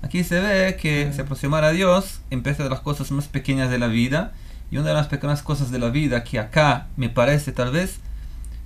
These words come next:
Speaker 1: solo mirando así unas cosas más importantes que hay acá en la Parashá Bemet, una base de la Torá, tal vez una virtud más importante de, dentro del judaísmo,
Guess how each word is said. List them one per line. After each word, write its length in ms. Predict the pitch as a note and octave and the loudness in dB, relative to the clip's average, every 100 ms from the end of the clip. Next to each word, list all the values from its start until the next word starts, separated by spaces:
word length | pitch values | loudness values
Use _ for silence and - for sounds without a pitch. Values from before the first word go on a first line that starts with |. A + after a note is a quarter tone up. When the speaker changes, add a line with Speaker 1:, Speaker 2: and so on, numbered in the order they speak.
| - - | -10 -10
Speaker 1:
solo 200 | - - | -2 2
mirando 300 | F#3 F3 G3 D3+ | 4 6 6 6
así 140 | E3+ | 4
unas 160 | D#3+ D3 | 2 4
cosas 220 | F3 D#3+ | 4 4
más 120 | D#3+ | 4
importantes 680 | E3+ D3 C3 F3+ D#3+ C#3+ A#2+ | 4 4 6 8 8 6 2
que 100 | - | 2
hay 80 | B2+ | 2
acá 160 | A#2+ C3+ | 4 2
en 60 | B2 | 2
la 100 | A2+ | 0
Parashá 320 | A2+ A#2 G#2+ | 0 -2 -4
Bemet, 400 | A#2+ E3+ C#3 - - | 0 0 0 -4 -10
una 240 | B2 F3+ E3 | -6 0 2
base 380 | D3+ F3 E3 E3 | 6 6 6 4
de 80 | C#3+ | 2
la 120 | C#3+ | 2
Torá, 300 | C#3 C#3 C#3 | 2 2 2
tal 120 | C#3+ | 0
vez 160 | D#3 D#3 | 0 0
una 140 | D3 | 0
virtud 400 | C#3 C3+ D#3+ D#3+ C#3+ | 2 0 2 2 2
más 220 | D3+ E3 | 2 0
importante 680 | C#3+ A2+ - D3+ D#3+ F3+ D#3+ | 2 0 2 2 4 2 2
de, 140 | C#3 | 2
dentro 260 | B2 C#3+ C#3+ | 2 2 2
del 100 | B2 | -2
judaísmo, 680 | - A#2+ A#2 D3 G3+ A3+ | -2 0 2 2 2 0